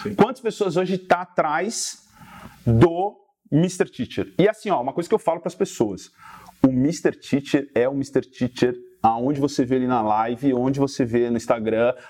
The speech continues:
Speaker 2: aqui. Geral,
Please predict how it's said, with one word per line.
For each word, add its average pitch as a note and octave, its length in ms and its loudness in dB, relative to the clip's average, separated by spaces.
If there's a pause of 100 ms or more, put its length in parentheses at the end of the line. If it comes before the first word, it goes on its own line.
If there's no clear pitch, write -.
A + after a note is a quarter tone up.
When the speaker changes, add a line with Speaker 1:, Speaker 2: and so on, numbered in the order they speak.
(100)
Speaker 2:
aqui. B2 760 0 (1000)
Geral, C#3 500 0